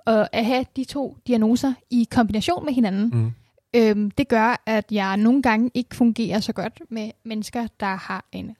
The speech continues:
Speaker 1: ren autisme-diagnose. Fordi
Speaker 2: Mm.
Speaker 1: at, øhm, det, vi har til fælles, det er, at vi har et, be-, både jeg og den person, der kun er autist, har et meget stort behov for struktur,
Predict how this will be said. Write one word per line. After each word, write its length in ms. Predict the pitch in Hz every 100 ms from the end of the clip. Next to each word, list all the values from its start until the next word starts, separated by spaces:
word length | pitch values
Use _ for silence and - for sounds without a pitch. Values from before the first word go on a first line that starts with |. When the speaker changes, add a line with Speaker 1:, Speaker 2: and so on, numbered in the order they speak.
| -
Speaker 1:
ren 140 | 349 349 _ _ 208
autisme-diagnose. 880 | 208 233 202 214 208 190 202 196 - _ - - _
Fordi 240 | 269 214
Speaker 2:
Mm. 180 | 233 107 107
Speaker 1:
at, 160 | 220 - - 226
øhm, 520 | 220 208 202 202 220 - 302
det, 100 | 277
vi 100 | 226
har 120 | 196
til 140 | -
fælles, 360 | - 311 220 -
det 120 | 240
er, 80 | 220
at 60 |
vi 60 | 202
har 320 | 190 220 202 -
et, 180 | 202 - 226 -
be-, 140 | 220 - 226 _ _ -
både 360 | 262 214 196 196
jeg 160 | 269 240
og 60 |
den 140 | 226 233
person, 280 | 220 233
der 80 | - - _
kun 180 | - 185
er 60 | 226
autist, 400 | 202 - 233 -
har 160 | 202
et 100 | 190
meget 260 | 202 208 240
stort 260 | - 214
behov 220 | 214 214 214
for 80 |
struktur, 500 | 240 208 - 339 339